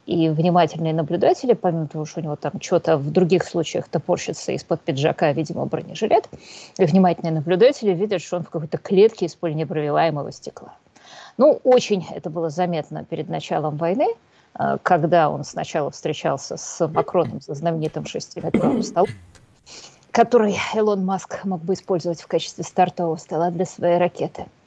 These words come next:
Потом за тем же столом мы видели Шойгу и Герасимова. В общем, было такое впечатление, что редкий микроб, не говоря уже о табакерке, до середины этого стола долетит.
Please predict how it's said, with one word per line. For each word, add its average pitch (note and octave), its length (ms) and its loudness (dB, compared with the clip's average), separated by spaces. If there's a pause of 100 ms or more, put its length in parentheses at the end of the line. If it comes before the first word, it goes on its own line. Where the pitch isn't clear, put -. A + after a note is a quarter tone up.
(540)
Потом B3+ 300 6
за F3 120 0
тем E3 220 -8
же E3 60 -10
столом E3+ 400 -4
мы D#3+ 120 -2
видели E3 420 -2 (140)
Шойгу E3+ 400 0
и D3+ 60 0
Герасимова. E4+ 680 4
В A3+ 160 -4
общем, F#3+ 300 -4 (180)
было F3 140 0
такое F#3+ 300 0
впечатление, - 440 -6
что - 200 -6
редкий F3+ 300 2
микроб, D#3 420 -4
не - 60 -6
говоря D3+ 320 2
уже D#3 140 -2
о - 20 -2
табакерке, - 640 -2 (220)
до E3 260 0
середины E3 460 -2
этого - 220 -8
стола - 340 -2
долетит. - 420 2